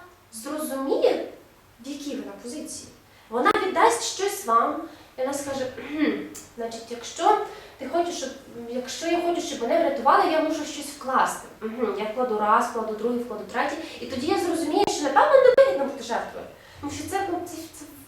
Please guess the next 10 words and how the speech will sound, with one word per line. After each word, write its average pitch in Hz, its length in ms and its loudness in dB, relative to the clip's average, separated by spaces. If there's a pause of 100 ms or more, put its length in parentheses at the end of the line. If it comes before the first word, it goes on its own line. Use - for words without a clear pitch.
(280)
не 294 60 -6
знаю, 285 180 0
фінансові, 240 800 4
емоційні, 262 640 -2
будь-які 285 360 -2
ресурси. - 400 -12 (360)
Тут 359 140 0
не 427 80 6
обов'язково 466 380 4
грошима, 440 560 2